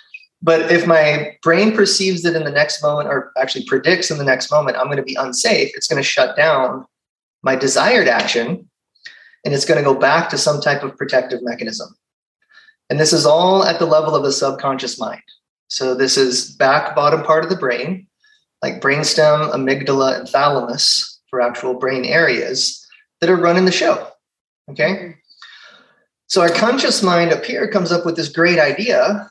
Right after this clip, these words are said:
like, "Oh, I'm gonna change my identity," or, "I'm gonna start doing this," or, "I'm gonna, you know, whatever, take up underwater basket weaving." <laughs> And my brain's like, "That's a dumb idea. You can't breathe underwater."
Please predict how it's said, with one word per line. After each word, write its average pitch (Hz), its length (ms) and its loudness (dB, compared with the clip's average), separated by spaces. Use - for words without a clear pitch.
like, 135 280 -8
"Oh, 175 360 0
I'm 180 100 -2
gonna 156 220 -4
change 180 320 -2
my 170 160 -2
identity," 151 680 -2
or, 104 200 -16
"I'm 196 80 0
gonna 190 140 4
start 147 320 0
doing 190 260 4
this," 226 520 0
or, - 220 -8
"I'm 214 100 -2
gonna, 143 520 -2
you 147 100 -14
know, 123 160 -8
whatever, 160 460 -2
take 170 180 -4
up 175 220 -4
underwater 165 440 4
basket 139 380 0
weaving." 110 360 -10
<laughs> - 380 -2
And 208 540 0
my 170 180 2
brain's 220 300 2
like, - 240 2
"That's - 220 0
a 247 120 -2
dumb 160 200 4
idea. 170 400 0
You 220 140 -4
can't 208 260 -2
breathe 170 220 4
underwater." - 680 -2